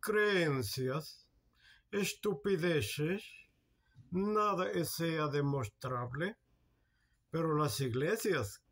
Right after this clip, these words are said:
que dividen usan las creencias para eso, para atar a las víctimas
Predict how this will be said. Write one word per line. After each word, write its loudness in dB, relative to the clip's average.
que 0
dividen 2
usan -2
las -2
creencias -2
para 0
eso, 0
para -2
atar 0
a 0
las -4
víctimas 0